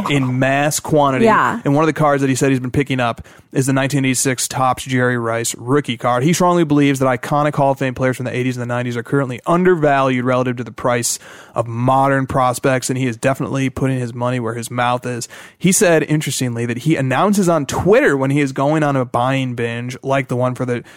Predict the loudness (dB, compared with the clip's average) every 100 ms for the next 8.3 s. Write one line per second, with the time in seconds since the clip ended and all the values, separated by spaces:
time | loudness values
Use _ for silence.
0 | -20 -4 0 2 2 0 0 -2 -2 -2
1 | 0 0 -4 -14 -20 _ -2 0 2 4
2 | 4 2 2 2 2 2 0 2 0 2
3 | 2 2 0 0 2 -2 -2 -2 -4 -2
4 | -4 -4 -4 0 2 0 -2 -6 -6 -6
5 | -8 -6 -6 -8 -10 -4 -4 -4 -4 -4
6 | 0 -2 0 -4 0 2 2 -2 -6 -14
7 | -20 -20 -20 -20 -4 -2 2 2 2 2
8 | 2 2